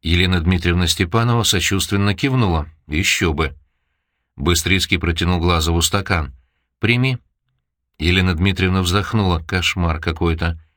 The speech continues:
Кто же хотел ее убить?» Быстрицкий пожал плечами. «Враги у нее серьезные,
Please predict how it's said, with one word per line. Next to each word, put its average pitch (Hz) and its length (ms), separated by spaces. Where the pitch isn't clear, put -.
Кто - 300
же 101 140
хотел 110 420
ее 107 180
убить?» 117 420
Быстрицкий 82 640
пожал 90 340
плечами. 85 640
«Враги 101 400
у 117 80
нее 123 180
серьезные, 113 760